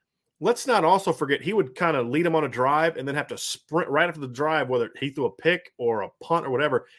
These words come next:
He'd have to sprint over to the coaches, work with a brand new group of ten guys, and go right back out there. That's not normal. And, and so I, I don't wanna put too much on that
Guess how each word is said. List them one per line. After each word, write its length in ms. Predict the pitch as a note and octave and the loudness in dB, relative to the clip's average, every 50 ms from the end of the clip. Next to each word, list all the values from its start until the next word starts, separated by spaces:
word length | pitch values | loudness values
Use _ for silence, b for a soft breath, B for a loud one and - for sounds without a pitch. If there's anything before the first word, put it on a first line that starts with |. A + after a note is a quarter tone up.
| B B B | B B B
He'd 80 | - F3 | -4 -4
have 100 | F#3 E3+ | -4 -2
to 80 | D3+ C3+ | -2 -8
sprint 420 | - - - - - D3+ E3+ F#3+ | -8 -8 -12 -4 2 2 4 4
over 120 | G3 G3 | 4 2
to 60 | F#3 E3 | 4 2
the 60 | D3+ | 2
coaches, 520 | - F#3 F#3 F#3 - - C3+ C3 B2+ C3 _ _ _ _ _ _ _ _ - | 2 2 0 0 0 2 0 0 0 -2 _ _ _ _ _ _ _ _ -8
work 280 | B2+ C3+ E3+ F3 - | 4 4 4 6 6
with 120 | D#3+ C#3 C3 | 2 2 2
a 60 | A#2 | 0
brand 420 | A2+ G2 G#2+ C3 D#3 F3+ F#3+ G3 | -2 -2 0 2 2 4 4 6
new 140 | G3 G3 F#3 | 6 6 6
group 240 | C#3+ F3 F#3+ F#3+ E3+ | 8 4 2 2 2
of 80 | - | -4
ten 200 | - F3 E3+ E3 | 0 2 2 2
guys, 540 | D3+ E3+ F3 D#3+ B2+ A2 A2 G#2+ A2 G#2+ - _ _ _ _ _ _ - | 2 2 2 2 2 0 0 -2 -2 -6 -12 _ _ _ _ _ _ -4
and 160 | C3+ C3+ C3 | -4 2 2
go 160 | D3+ C#3 B2+ | 4 4 4
right 320 | A#2+ A2+ B2 C#3+ D#3 C3+ | 2 2 4 2 2 4
back 180 | C#3 D3 C3 - | 2 0 0 2
out 200 | C#3+ C3 A#2+ - | 0 -2 -2 -2
there. 300 | C3 G#2 D#2 D#2 F2 - _ _ _ _ _ _ - | -4 -8 -10 -10 -14 -20 _ _ _ _ _ _ -6
That's 200 | - A2 - - | -6 -4 -2 0
not 160 | C4+ A#3 C#3+ | 0 0 4
normal. 400 | D#3+ E3+ D#3+ C3+ G#2 - - - _ _ _ _ _ _ _ - | 4 4 4 4 0 -6 -10 -12 _ _ _ _ _ _ _ -8
And, 200 | C3+ C3+ C#3 - | -4 -4 -4 -2
and 320 | D3 D3 C#3+ C3+ C3 B2+ - | -2 -2 -2 -2 -4 -6 -2
so 360 | - D#3+ C#3+ C3+ B2+ B2+ b b b b b b b _ | 0 2 2 2 0 -2 b b b b b b b _
I, 120 | - B2 - - - - - - - E3 E3+ - _ | -12 -12 -12 -12 -18 -20 -20 -16 -14 -14 -14 -14 _
I 60 | - F#3+ | -2 0
don't 140 | A3 A#3+ | 0 2
wanna 100 | B3 G#3+ | 2 0
put 240 | F#3 - G3 - - | -2 0 -2 -2 -2
too 160 | - - A3 | -4 -4 -4
much 300 | G#3+ G3+ F3+ D3+ - - _ _ - C#3+ | 0 2 2 2 0 -2 _ _ -6 -2
on 280 | C#3 C#3 C3+ B2 A2 G#2+ G#2+ | 0 0 0 -2 -6 -8 -2
that 520 | A2+ B2 B2+ C#3 D#3 F3 - - - - | 2 2 4 4 2 0 -2 -6 -16 -18